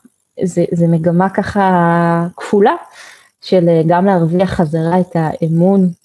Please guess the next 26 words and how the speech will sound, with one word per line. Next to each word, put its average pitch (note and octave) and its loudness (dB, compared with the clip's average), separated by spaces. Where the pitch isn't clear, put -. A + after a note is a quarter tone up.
באדם F3 0
ואת D#3+ -2
האמון D#3+ 2
בקשר, F#3 -2
וגם, D#3+ 0
אה, A3+ 4
לקבל, F3+ 0
אה, E3+ -6
עוד, F3 0
אה, F#3+ 4
זוויות D#3+ -2
מבט F#3 -2
ועוד E3 0
נקודות, F#3+ -2
אה, F3+ 2
הסתכלות, F#3+ -2
שמה F3+ -2
לעשות, F#3 -2
אנחנו E3 -2
כולנו F#3+ 2
מוגבלים, E3+ 2
וכולנו F#3 0
עובדים F3 2
בסופו F#3 -4
של G3+ 2
דבר F3 2